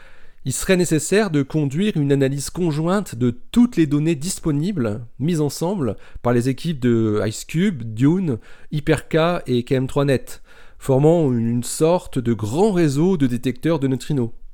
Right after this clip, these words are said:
Je pense que c'est ce qui nous a manqué ici.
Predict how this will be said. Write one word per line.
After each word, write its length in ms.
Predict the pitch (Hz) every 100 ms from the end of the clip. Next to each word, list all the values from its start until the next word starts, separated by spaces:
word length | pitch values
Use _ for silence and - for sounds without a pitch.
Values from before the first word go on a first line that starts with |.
| - - - - - -
Je 140 | - -
pense 240 | 220 196
que 180 | - 147
c'est 160 | -
ce 140 | 147 151
qui 180 | 143 151
nous 160 | 143
a 80 | 160
manqué 300 | 170 - 156
ici. 480 | 123 - - 127